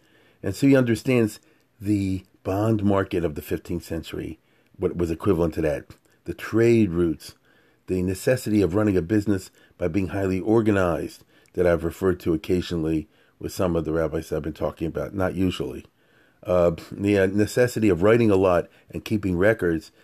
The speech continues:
and staying in contact with the latest news and having commercial agents all over the world and finding out what's Tutzach in the Philippines, you know, uh, all in the fifteenth century, you know, in the, in, in India and places like that. Uh,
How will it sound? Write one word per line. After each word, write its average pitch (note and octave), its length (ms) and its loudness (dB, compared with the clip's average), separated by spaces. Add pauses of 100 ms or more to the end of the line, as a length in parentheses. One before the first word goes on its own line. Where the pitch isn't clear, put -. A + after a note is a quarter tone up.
(140)
and E2+ 160 -10
staying G#2 260 0
in F2+ 120 0
contact G2+ 420 -2
with F2 120 -6
the F2 60 -4
latest F2 360 0
news G2 400 2 (340)
and F2+ 200 -10
having F2+ 400 2
commercial F#2+ 420 -2
agents G#2 360 0
all F2+ 160 4
over F2 120 2
the F2 100 2
world E2 420 2 (380)
and F#2+ 180 -8
finding G2 360 2
out E2+ 160 4
what's D#2+ 180 -2
Tutzach - 360 -2
in D#2+ 80 -4
the D#2 100 0
Philippines, F#2 540 2
you G#2 80 0
know, F2 320 0 (520)
uh, E2+ 360 4
all E3+ 180 6
in A3 60 8
the E3 60 6
fifteenth F3+ 380 2
century, - 500 2 (320)
you A2+ 100 -8
know, F2 200 -4
in F2 100 -4
the, E2 180 -6
in, E2 140 -6
in E2+ 200 -4
India A2+ 400 4
and E2 120 0
places G#2 260 0
like F2 180 0
that. E2+ 280 -4 (720)
Uh, F2 280 4